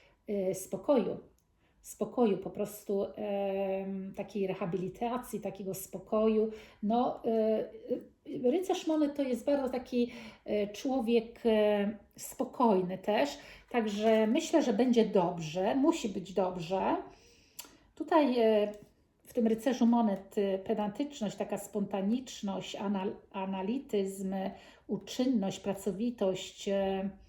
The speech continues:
i takie opanowanie, także i opiekuńczość, i opiekuńczość, i bardzo duża ambitność. Także wy potrzebujecie cierpliwości, spokoju i jak najbardziej też ten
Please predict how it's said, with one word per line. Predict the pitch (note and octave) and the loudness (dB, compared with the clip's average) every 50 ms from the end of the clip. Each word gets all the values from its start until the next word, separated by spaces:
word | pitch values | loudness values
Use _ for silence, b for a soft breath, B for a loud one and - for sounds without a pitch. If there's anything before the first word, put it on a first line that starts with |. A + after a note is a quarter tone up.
| b b b b b - | b b b b b -6
i | C4+ A#3+ | -6 -4
takie | A#3+ A#3 A3 - - - | -2 -4 -4 -4 -4 -4
opanowanie, | G#3+ G3+ - - G#3+ G3+ G3 F3+ F#3 A3 A#3+ C4 A3 F#3 F#3 E3+ - B B B B B B | -4 -4 -4 -2 -2 -2 -2 0 0 2 2 2 2 0 0 -4 -6 B B B B B B
także | - G#3+ F#3+ F3+ F3+ F3 - | -6 -6 -4 -4 -6 -8 -8
i | - B3+ D4 | -4 -2 0
opiekuńczość, | - - - - A#3+ A3+ - - G#3+ F#3+ - - - - - - - | 0 0 0 0 -2 -2 0 0 0 0 -2 -4 -6 -8 -8 -10 -8
i | - C4 D4 | -6 -4 -4
opiekuńczość, | - - - G#3 - - C#4+ C#4+ C#4+ - - - - - | -4 -4 -6 -8 -4 -2 -2 -2 -2 -4 -6 -6 -8 -8
i | - G#3 | -10 -6
bardzo | - A#3+ A#3 A#3+ A#3 - A#3 A#3 - G#3+ | -2 -2 -2 -2 0 0 0 0 0 -4
duża | A3+ - - G#3+ B3 G#3+ - A3 - | -8 -10 -6 -4 -2 -2 -2 -2 -2
ambitność. | G#3 G#3 G#3 A3 A3 G#3+ - F#3+ E3+ D#3+ - | -2 -2 -2 -2 -4 -4 -4 -6 -6 -6 -4
Także | - G#3 F#3 E3+ - G3+ G3 G3 G3 B B B B B B | -4 -6 -6 -2 0 2 2 2 0 B B B B B B
wy | B3+ C#4+ | -4 -2
potrzebujecie | - D4 C#4+ - - A3+ G#3 A#3 A#3 A#3+ A#3+ - A3+ A3+ | -2 -2 -4 -2 -4 -4 -2 0 0 0 2 0 0 2
cierpliwości, | - B3 B3 B3 - - F#3+ A3 A3 - - - | 2 2 2 2 2 -2 -2 -2 -4 -4 -6 -12
spokoju | - - - F#3+ - - A#3+ G#3+ A#3+ | -10 -8 -8 -2 2 4 4 6 4
i | B3 - G#3 F#3+ | 4 2 0 0
jak | B3 D4 D4 - | 0 0 0 0
najbardziej | B3+ A#3 G#3 A3 A#3 A3 G3+ A3 G#3+ | -2 -2 0 0 -2 -2 -2 -4 -4
też | - A#3 - - - | -4 -4 -6 -4 -4
ten | - F#3+ G#3 B | -4 -2 -2 B